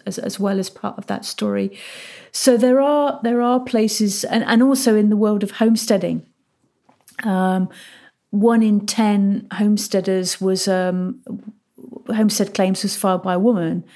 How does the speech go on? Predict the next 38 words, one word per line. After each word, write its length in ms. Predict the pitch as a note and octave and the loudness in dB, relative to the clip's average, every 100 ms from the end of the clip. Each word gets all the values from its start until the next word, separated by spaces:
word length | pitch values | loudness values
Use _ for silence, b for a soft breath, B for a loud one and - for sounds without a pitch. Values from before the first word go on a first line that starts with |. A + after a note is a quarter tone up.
| B B B B | B B B B
So 140 | - | 0
you 220 | G3+ A3 | 2 2
could 140 | A3 G#3 | 0 -6
file, 400 | - A3 G#3+ G3+ | 0 2 2 2
you 180 | A#3 B3+ | 2 2
had 100 | B3+ | 0
to 60 | |
be 100 | - | 0
the 80 | A3+ | 0
head 180 | A3 A3 | 0 0
of 80 | G#3 | 0
a 60 | |
household 680 | G#3 G#3+ G3 - F3+ A3 B3+ - _ b b b | 2 0 0 -2 -2 -2 -4 -8 _ b b b
to 80 | - | -16
file 320 | - F#3+ F#3+ | -4 -2 0
a 40 | F#3+ | 0
homestead 440 | F#3+ F#3 G3 F3 | 0 0 -2 -2
claim, 460 | - F3 F#3+ G#3+ - B B B B - | -2 0 0 0 -4 B B B B -4
but 140 | - | 0
you 120 | G#3 | 0
didn't 240 | F#3+ A3 G#3 | 2 0 0
have 280 | G#3+ A3 - | -2 -2 -2
to 60 | |
be 140 | G3 G3 | 0 2
male. 460 | G#3 G#3+ E3+ E3 - | 2 2 -2 -6 -6
So 180 | - G#3+ | -2 0
that 300 | G#3+ - - _ _ - - | 0 -2 -20 _ _ -6 -2
opened 340 | G3+ G#3+ G3 | -2 0 0
up 260 | G3 - - - | 0 -4 -18 -14
a 40 | |
whole 280 | F#3+ G3+ G3+ | -4 0 0
realm 360 | G3 F#3+ F#3 F#3 | 2 0 0 -2
of, 240 | F3+ E3+ B B B B B | -2 -6 B B B B B
of 160 | G3+ | -4
opportunity 880 | - - - A3 G3 - - F#3+ G3 | -4 -6 -4 0 0 0 -2 0 -2
for, 580 | - - F#3+ F#3 F3+ - | -6 -2 0 0 -2 -6
for 200 | - F3 | -6 -4
women 460 | F#3+ G3 F#3+ F#3+ | 0 0 0 -2